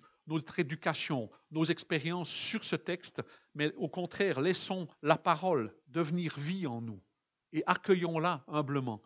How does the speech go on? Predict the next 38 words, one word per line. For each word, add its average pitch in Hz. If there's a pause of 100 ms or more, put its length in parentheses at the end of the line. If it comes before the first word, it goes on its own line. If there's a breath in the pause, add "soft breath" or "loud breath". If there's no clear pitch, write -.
(200 soft breath)
et 139
laissons-la 160
faire -
son 165
travail 147 (320 loud breath)
de 139
transformation 147 (200 soft breath)
et 135
de 139
changement 139
de 131
notre 131
intelligence. 120 (580 soft breath)
Et 147
c'est, 165
c'est, 160
c'est -
cela 220
que 175
Dieu 156
veut 170
nous 160
dire 175
au 160
travers 147
de 156
Noé, 156 (240 loud breath)
au 151
travers 156
d'Abraham. 151 (280)
Dieu 151
a 160
choisi 156
Abraham, 147
j'en 123
sais 139
rien 151
pourquoi. 175